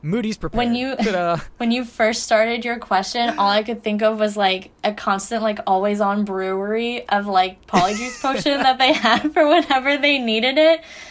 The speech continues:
Speaker 2: So that's what's living in my headcanon, and I've decided that's the answer.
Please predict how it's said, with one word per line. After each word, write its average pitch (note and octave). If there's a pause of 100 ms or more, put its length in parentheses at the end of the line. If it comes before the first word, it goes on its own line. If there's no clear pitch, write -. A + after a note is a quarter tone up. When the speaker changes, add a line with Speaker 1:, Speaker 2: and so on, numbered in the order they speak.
(200)
Speaker 2:
So C#4
that's C4+
what's F4
living C4+
in C4
my A#3
headcanon, G3+
and G3+
I've G3
decided F#3+
that's F3
the F#3
answer. A3+